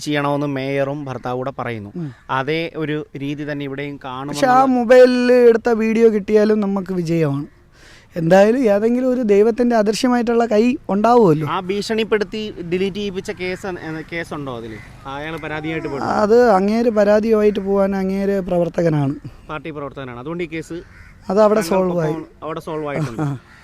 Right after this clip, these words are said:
Speaker 1: തീർച്ചയായിട്ടും. അപ്പോൾ ഇങ്ങനെയൊക്കെയാണ്.
Speaker 2: പക്ഷേ
Speaker 1: അപ്പോൾ
Speaker 2: അവന് നല്ല പേടിയുണ്ട്. അവനെ ഭീഷണിയുണ്ട്. അവനെ,
Speaker 1: ഭീഷണിയുണ്ട്.
Speaker 2: അവനെ നല്ല രീതിയിൽ പേടിപ്പിച്ച് നിർത്തിയിരിക്കുകയാണ്.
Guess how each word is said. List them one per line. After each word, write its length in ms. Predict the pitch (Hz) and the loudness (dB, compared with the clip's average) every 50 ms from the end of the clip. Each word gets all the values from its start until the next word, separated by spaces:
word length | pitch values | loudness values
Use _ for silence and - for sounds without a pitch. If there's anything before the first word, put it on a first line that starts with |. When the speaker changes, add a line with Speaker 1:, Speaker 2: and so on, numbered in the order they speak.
| - - - _ _ 156 | -20 -20 -20 _ _ -6
Speaker 1:
തീർച്ചയായിട്ടും. 380 | 160 151 - 190 185 170 185 170 | -6 -4 0 -2 2 2 2 2
അപ്പോൾ 120 | 190 185 175 | 2 0 2
ഇങ്ങനെയൊക്കെയാണ്. 480 | 170 175 175 180 165 165 147 135 113 - | 2 0 0 0 0 -2 -2 -2 -4 -8
Speaker 2:
പക്ഷേ 240 | - - 151 151 143 | -12 -8 0 2 4
Speaker 1:
അപ്പോൾ 80 | 143 | 4
Speaker 2:
അവന് 180 | - 254 269 269 240 | 4 2 -2 -4 -6
നല്ല 160 | 247 269 277 262 220 220 | -4 -4 -4 -4 -2 -2
പേടിയുണ്ട്. 440 | 220 233 240 254 226 190 175 165 165 165 | -2 -2 -2 -2 -4 -4 -2 -2 0 0
അവനെ 180 | 175 202 214 208 165 | 0 -2 -4 -2 0
ഭീഷണിയുണ്ട്. 640 | 196 202 196 - - 220 220 220 208 190 190 190 190 | 0 0 0 2 2 2 2 2 2 2 2 2 2
അവനെ, 240 | 196 202 196 190 185 | 2 2 2 0 0
Speaker 1:
ഭീഷണിയുണ്ട്. 720 | 190 202 208 208 208 202 175 - - - - - - - 190 | 0 0 -2 -2 -2 -4 -8 -12 -18 -20 -20 -20 -12 -6 -4
Speaker 2:
അവനെ 180 | 196 208 214 208 202 | -2 0 0 0 0
നല്ല 120 | 190 208 208 208 196 | 0 2 2 2 2
രീതിയിൽ 260 | 208 208 190 208 202 190 185 196 | 0 0 0 -2 -2 -2 -2 0
പേടിപ്പിച്ച് 420 | 190 190 190 185 190 196 - - 175 170 | 0 0 0 0 -2 -6 -4 0 0 0
നിർത്തിയിരിക്കുകയാണ്. 600 | 160 151 - 175 170 156 147 147 147 156 160 - | 0 0 0 0 0 2 2 0 -2 -2 -4 -10